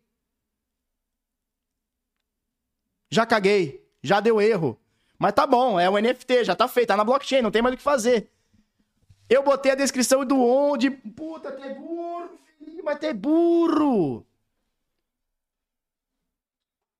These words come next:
Mas como é burro. Puta, já, já, já mintaram. Mesmo assim, foda-se. A galera mintou tudo e foda-se. Coletada.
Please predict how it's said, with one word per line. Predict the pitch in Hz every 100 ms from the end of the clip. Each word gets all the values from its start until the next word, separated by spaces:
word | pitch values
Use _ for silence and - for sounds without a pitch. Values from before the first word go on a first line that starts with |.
| _ _ _ _ _ _ _ _ _ _ _ _ _ _ _
Mas | 240 240
como | 247 262
é | 254
burro. | 202 185 254 269
Puta, | - 240 311 175
já, | 190
já, | 185 190 185
já | 160
mintaram. | 220 269 196 170 151
Mesmo | 240 247
assim, | - 277
foda-se. | - 214 202 160
A | 170
galera | 165 190
mintou | 214 208 214 226
tudo | 202 254
e |
foda-se. | - - 202 139 120 -
Coletada. | 165 202 202 220 165 147 110 104